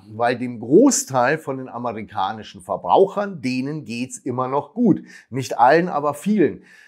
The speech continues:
Sechsundachtzig Millionen Haushalte haben zum Beispiel eine eigene Immobilie und davon sind vierzig Prozent sogar schon komplett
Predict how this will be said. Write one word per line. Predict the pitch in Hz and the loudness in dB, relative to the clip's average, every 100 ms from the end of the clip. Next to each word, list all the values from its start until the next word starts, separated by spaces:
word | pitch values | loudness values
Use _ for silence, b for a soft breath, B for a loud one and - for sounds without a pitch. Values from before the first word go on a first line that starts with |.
| b - | b -12
Sechsundachtzig | 113 180 185 190 180 170 - 160 156 | 0 0 2 -2 0 0 -2 -6 -2
Millionen | 147 139 135 123 107 | 0 2 0 -2 2
Haushalte | 127 175 151 156 151 127 | 4 4 0 -2 -2 -2
haben | 131 | -6
zum | - 117 | -8 -2
Beispiel | 117 113 - 110 | -2 -2 -8 -6
eine | 92 | -4
eigene | 104 117 120 | -4 -6 -10
Immobilie | 90 104 92 123 208 214 196 | -12 -12 -10 -4 -2 4 4
und | - 110 101 | 2 -8 -4
davon | 104 120 - 120 117 | 0 0 -2 -8 -8
sind | 98 - | -14 -6
vierzig | - 143 143 139 131 | 0 0 0 -6 -6
Prozent | 117 110 101 104 107 | -10 -10 -10 -10 -12
sogar | 107 90 90 95 | -12 -2 -2 -2
schon | - 98 95 | -6 -14 -14
komplett | 92 90 - 104 131 - | -14 -14 -6 -2 -2 -4